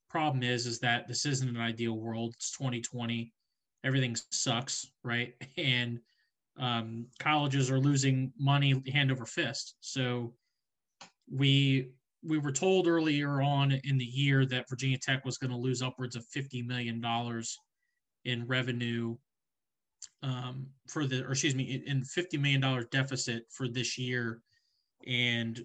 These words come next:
apparently that number has been whittled down to about twenty to thirty, which,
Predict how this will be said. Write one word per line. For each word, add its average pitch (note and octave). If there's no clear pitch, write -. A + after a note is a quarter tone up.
apparently D3+
that C#3+
number C3+
has C3
been A#2+
whittled C3
down B2+
to B2+
about A#2
twenty C3
to A#2+
thirty, B2+
which, B2